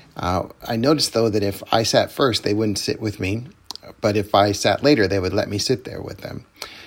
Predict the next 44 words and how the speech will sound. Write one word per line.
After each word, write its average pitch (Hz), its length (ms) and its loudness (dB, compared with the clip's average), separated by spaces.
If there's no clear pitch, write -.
Uh, 95 220 -2
and 104 100 -2
so - 140 4
I 120 80 8
would 120 160 2
go 104 120 6
to 98 140 0
lunch 117 440 2
late 123 280 2
on 104 140 2
purpose 98 480 -2
so 104 220 2
that 107 200 -2
I 98 80 2
could 95 360 -8
sit - 180 4
with 101 160 -2
these - 300 -6
guys. - 500 -8
I, 143 100 2
don't 143 200 4
ask 98 200 2
me 92 80 -2
why 85 220 4
I 87 40 4
wanted 90 260 0
to 90 80 -4
be 98 180 0
there. 95 320 0
I, 104 240 -4
you 123 180 -6
know, 104 220 -2
there's 107 300 -2
a 104 40 -2
whole 120 320 0
other 110 240 0
issues 101 540 -4
related 101 280 -2
to - 80 -16
that, 98 140 -2
I'm 95 120 -4
sure, 104 240 -4
but, 104 240 -4
uh, - 180 -4